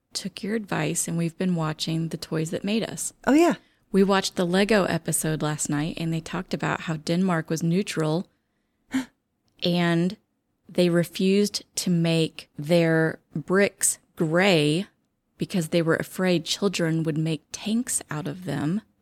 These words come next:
Speaker 2: But they didn't want any association with the war, and they
Speaker 1: Mm-mm.
Speaker 2: didn't want their,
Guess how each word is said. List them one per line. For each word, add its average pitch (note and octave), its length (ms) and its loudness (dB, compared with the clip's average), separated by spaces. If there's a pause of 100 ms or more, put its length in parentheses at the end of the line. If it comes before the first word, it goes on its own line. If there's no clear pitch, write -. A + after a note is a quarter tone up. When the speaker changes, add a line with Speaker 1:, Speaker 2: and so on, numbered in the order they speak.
(300)
Speaker 2:
But G3 140 2
they F#3+ 120 6
didn't F#3 200 6
want E3+ 200 2 (120)
any G3 400 4
association E3+ 680 2
with D#3 120 -4
the D#3+ 100 0
war, D3+ 300 4
and D3+ 140 2
they D#3 100 4
Speaker 1:
Mm-mm. - 40 6
Speaker 2:
didn't D#3+ 200 4
want D#3+ 180 2
their, D#3+ 180 2